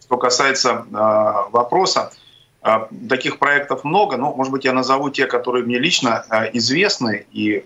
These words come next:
даже с которыми я как-то связан. А, есть такой проект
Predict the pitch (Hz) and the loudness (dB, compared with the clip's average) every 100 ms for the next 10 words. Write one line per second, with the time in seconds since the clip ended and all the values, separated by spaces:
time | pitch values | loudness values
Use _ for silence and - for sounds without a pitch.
0 | - 110 107 - 117 120 113 110 127 - | -2 0 0 0 0 0 0 0 0 0
1 | 104 143 196 151 101 - _ _ _ _ | 0 2 2 0 -2 -10 _ _ _ _
2 | _ _ 110 110 110 113 123 143 - _ | _ _ 0 2 4 2 0 -2 -4 _
3 | - 113 127 127 127 127 120 - | -6 -2 0 0 2 2 0 -4